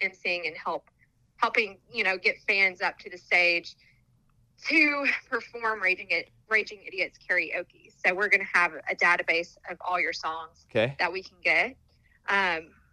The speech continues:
Speaker 1: so, so that's gonna be one of his slots. And then the other, <laughs> I actually haven't brought this idea we have up to him yet. Um, we thought he might host, um, some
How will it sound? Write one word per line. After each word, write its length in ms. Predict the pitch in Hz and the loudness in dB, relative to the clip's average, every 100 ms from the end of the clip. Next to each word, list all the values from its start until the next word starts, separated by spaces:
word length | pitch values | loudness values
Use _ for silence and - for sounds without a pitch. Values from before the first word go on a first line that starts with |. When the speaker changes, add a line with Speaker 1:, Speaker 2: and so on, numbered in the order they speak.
| _ | _
Speaker 1:
so, 220 | - 220 - | -2 -2 -2
so 160 | - 202 | -4 -2
that's 300 | 190 - - | 0 0 -2
gonna 180 | 254 247 | -4 -2
be 420 | 254 247 254 254 - _ _ | 0 0 -2 -4 -12 _ _
one 120 | 269 277 | -4 -2
of 60 | |
his 120 | 294 | -2
slots. 460 | - 294 302 330 - - 240 | -2 -2 -2 -2 -10 -6 -2
And 120 | 240 | 4
then 240 | 240 220 - - | 4 2 -6 -12
the 140 | 240 285 | -4 0
other, 500 | 370 392 381 370 349 - - | 0 4 4 4 0 -4 -2
<laughs> 680 | - - 285 - - - - | 2 2 0 -2 -6 -2 4
I 140 | - - | 4 4
actually 340 | 277 311 359 | 2 2 -2
haven't 260 | 339 311 262 | 0 0 0
brought 200 | 208 214 | -4 -6
this 160 | 226 208 | -6 -8
idea 300 | 190 185 185 | -8 -8 -12
we 140 | 202 196 | -12 -6
have 160 | 180 170 | -6 -6
up 120 | 160 - | -12 -14
to 60 | |
him 120 | 226 240 | -16 -2
yet. 240 | 254 269 - _ _ - | 2 2 0 _ _ -2
Um, 260 | 220 196 190 _ _ _ _ | 0 0 -4 _ _ _ _
we 100 | 240 | -10
thought 260 | 254 254 | 0 0
he 100 | 269 | -2
might 220 | 262 233 - | 0 0 0
host, 520 | 214 208 214 - _ _ - | -4 -6 -6 -12 _ _ -4
um, 220 | 202 185 165 - _ | 0 0 -2 -10 _
some 100 | 208 | -12